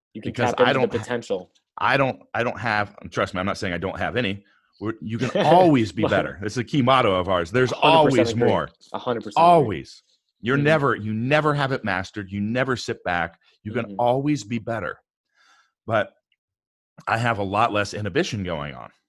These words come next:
Speaker 1: Mm-hmm.
Speaker 2: I'm able, I've got my joints in the optimal positions, which means I've got the proper length tension relationship between uh,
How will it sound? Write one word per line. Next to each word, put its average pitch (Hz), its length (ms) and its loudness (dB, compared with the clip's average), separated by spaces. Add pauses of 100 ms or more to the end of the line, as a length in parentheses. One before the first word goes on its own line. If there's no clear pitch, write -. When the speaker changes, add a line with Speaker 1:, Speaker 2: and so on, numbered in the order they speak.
(120)
Speaker 1:
Mm-hmm. 120 220 -10 (240)
Speaker 2:
I'm 90 60 -8
able, 98 320 -4 (180)
I've 85 120 -10
got 104 160 -2
my 101 120 -6
joints 127 400 -4
in 104 80 -6
the 104 80 -2
optimal 98 380 -4
positions, 92 600 -6 (240)
which 90 180 -10
means 95 300 -6 (220)
I've 95 120 -6
got 107 160 -2
the 92 80 -8
proper 107 380 -2
length 120 280 -6
tension 143 360 -6
relationship 98 680 -6
between 95 440 -8 (680)
uh, 87 260 -4